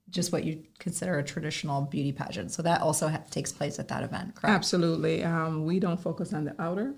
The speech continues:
Speaker 1: Yeah.
Speaker 2: We fo-, focus on the inner, and we make them dress up like they're princesses, and
Speaker 1: Yeah.
Speaker 2: we get them dresses and shoes or whatever they need. We get it to them, and they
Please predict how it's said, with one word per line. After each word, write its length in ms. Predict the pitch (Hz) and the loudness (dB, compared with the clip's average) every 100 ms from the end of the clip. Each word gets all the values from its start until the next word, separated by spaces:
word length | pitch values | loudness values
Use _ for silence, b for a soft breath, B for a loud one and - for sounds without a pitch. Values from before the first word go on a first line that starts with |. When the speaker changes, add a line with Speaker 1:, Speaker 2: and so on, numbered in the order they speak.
| - 202 | -6 -4
Speaker 1:
Yeah. 120 | 180 | -4
Speaker 2:
We 60 | |
fo-, 340 | 143 160 147 147 - - | -6 -6 -6 -6 -12 -4
focus 340 | - 165 156 151 | 0 2 0 0
on 160 | 143 | 0
the 60 | 135 | 0
inner, 360 | 170 190 262 - B B B - | 0 2 2 0 B B B -4
and 160 | 165 156 | 0 2
we 80 | 156 | 2
make 220 | 160 160 | 2 0
them 160 | 160 | -2
dress 240 | 151 151 - | -2 -2 -2
up 160 | - | -2
like 220 | - 151 156 | 0 0 -2
they're 160 | 151 | -4
princesses, 800 | - 185 214 233 - 262 285 277 | -2 0 0 -2 2 4 4 0
and 120 | 156 | 0
Speaker 1:
Yeah. 120 | 185 | 0
Speaker 2:
we 40 | 156 | 2
get 220 | 160 - | 0 0
them 160 | 151 151 | -4 0
dresses 460 | 311 302 285 254 | 2 2 4 2
and 120 | 180 | 2
shoes 220 | 180 254 240 | 2 2 4
or 60 | |
whatever 360 | 190 208 254 247 | 4 6 6 6
they 180 | 226 220 | 8 6
need. 240 | 185 180 | 6 6
We 120 | 165 | 4
get 260 | 160 156 - | 2 0 0
it 160 | 147 - | -4 -2
to 100 | 160 | -2
them, 260 | 151 151 156 | 0 0 0
and 320 | 151 156 165 | -2 -2 0
they 360 | 170 180 185 | 0 2 0